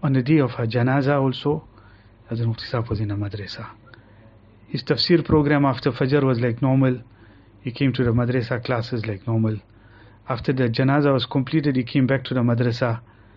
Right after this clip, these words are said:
There's no weekend off, no Friday off, no Saturday off. Hazrat Mufti Sahib doesn't have a car, he doesn't drive, he doesn't go anywhere. But with all that, she made that khidmat.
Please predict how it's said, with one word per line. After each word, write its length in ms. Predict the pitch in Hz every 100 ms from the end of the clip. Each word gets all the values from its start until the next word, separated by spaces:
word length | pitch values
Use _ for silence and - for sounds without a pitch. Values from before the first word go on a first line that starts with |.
| - - - - - -
There's 140 | 135
no 120 | 165
weekend 420 | 170 156 160 160 143
off, 260 | 135 127
no 120 | 139
Friday 440 | 120 131 127 120 123
off, 220 | 120 117 - -
no 120 | 131 113
Saturday 460 | - 120 120 113
off. 300 | 110 107 - - - - - - -
Hazrat 140 | 127
Mufti 140 | 131 -
Sahib 180 | 151
doesn't 240 | 139 135 135
have 160 | 127
a 100 | 113
car, 280 | - - 131
he 40 | 123
doesn't 380 | 120 120 110
drive, 260 | 107 110 113
he 60 | 110
doesn't 240 | 127 123
go 140 | 123
anywhere. 400 | 117 110 107 107 - - - - - - _ - -
But 160 | 117
with 100 | 131
all 220 | 143 160
that, 200 | 139 127
she 160 | 120 -
made 220 | 123 120
that 120 | 113 101
khidmat. 500 | - 98 101 -